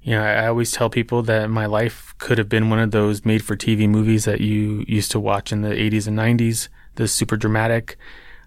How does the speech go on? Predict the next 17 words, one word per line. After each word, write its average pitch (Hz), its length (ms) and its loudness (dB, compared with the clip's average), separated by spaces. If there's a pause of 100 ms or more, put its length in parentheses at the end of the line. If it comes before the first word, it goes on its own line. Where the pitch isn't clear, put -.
Um, 104 540 -6
that's 110 180 0
what 113 100 0
it 92 100 -4
felt 107 220 0
like 113 420 -4 (160)
looking 104 280 2
back 101 240 0
at 127 140 -2
it. 139 200 -2 (1300)
Um, - 580 -6 (800)
yeah, 107 140 0
my 110 100 0
mom 135 460 2 (240)
didn't 131 260 0
really 123 200 2
know 113 680 2